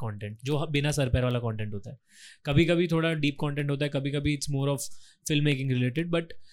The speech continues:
मैं पर्सनल लाइफ को ज़्यादा मेरे को नहीं बताना है इंटरनेट पे, क्योंकि देख, there is, I agree कि fif-, नाइंटी नाइन परसेंट वाले अच्छे लोग होंगे, ठीक है, but वो जो एक परसेंट वाली जो हरामी लोग हैं ना, मेरे को उनको, उनसे दूर ही रहना है,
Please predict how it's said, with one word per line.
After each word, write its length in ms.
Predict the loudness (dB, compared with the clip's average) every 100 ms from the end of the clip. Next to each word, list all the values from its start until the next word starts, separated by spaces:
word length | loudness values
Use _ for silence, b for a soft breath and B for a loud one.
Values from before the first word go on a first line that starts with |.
| b b -8
मैं 160 | -4 -2
पर्सनल 580 | -2 0 2 2 2 2
लाइफ 360 | 2 0 -2
को 280 | -2 2 4
ज़्यादा 320 | 2 0 0
मेरे 140 | 0 -2
को 120 | 0
नहीं 240 | 0 0
बताना 360 | 0 -2 -4 -6
है 60 |
इंटरनेट 300 | -8 -8 -10
पे, 100 | -8
क्योंकि 340 | -6 -2 0 0
देख, 160 | 0 0
there 200 | 2 2
is, 120 | 0 0 -2
I 240 | 0 0
agree 240 | 0 0 0 0
कि 220 | -2 -4 B B B B -10 -8 -4
fif-, 280 | -2 -4 -8 -6
नाइंटी 360 | 0 2 2 2
नाइन 200 | 2 2
परसेंट 300 | 0 2 0
वाले 220 | 2 2
अच्छे 400 | 0 -2 0 2
लोग 160 | 2 0
होंगे, 280 | -2 -6 -10 -10
ठीक 140 | -8 -8
है, 160 | -8 B B B -8
but 80 | -4
वो 60 |
जो 200 | -2 -2 0
एक 220 | 0 2
परसेंट 320 | 2 2 2
वाली 200 | 2 2
जो 360 | 2 0 0 -6 -8
हरामी 460 | -6 -2 0 2 4
लोग 220 | 4 4
हैं 80 | 2
ना, 220 | -2 -4 -6 -4
मेरे 120 | 0
को 80 | 2
उनको, 440 | 2 2 2 0
उनसे 340 | 0 0 2 2
दूर 280 | 2 2
ही 100 | 2
रहना 280 | 2 0 -2
है, 100 | -4